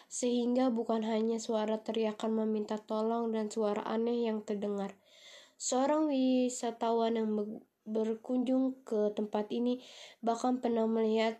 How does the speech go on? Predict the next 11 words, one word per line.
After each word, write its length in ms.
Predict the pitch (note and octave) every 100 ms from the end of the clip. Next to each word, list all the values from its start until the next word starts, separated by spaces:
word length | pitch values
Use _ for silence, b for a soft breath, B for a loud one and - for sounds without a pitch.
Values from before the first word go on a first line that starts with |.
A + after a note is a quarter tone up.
| -
sosok 480 | - A3 A#3+ -
tentara 560 | - A3 A3 A3 A#3 A#3
dengan 320 | A3+ A3 G#3
kondisi 640 | G#3+ G#3+ A3 A3 - B3 A#3
muka 400 | A#3 A3+ - A3+
yang 320 | A3+ G#3+ G#3+
rusak 320 | A#3 - A#3+ - - _ _ _ _ _
dan 240 | G3 A3+ A#3
berlumur 560 | A3 A3+ A3+ A3+ A3+ B B B B
darah 480 | - A3+ A3+ A#3 A3+ - b b b b _ _ _ _ _ _
<coughs> 480 | - - - B3+ -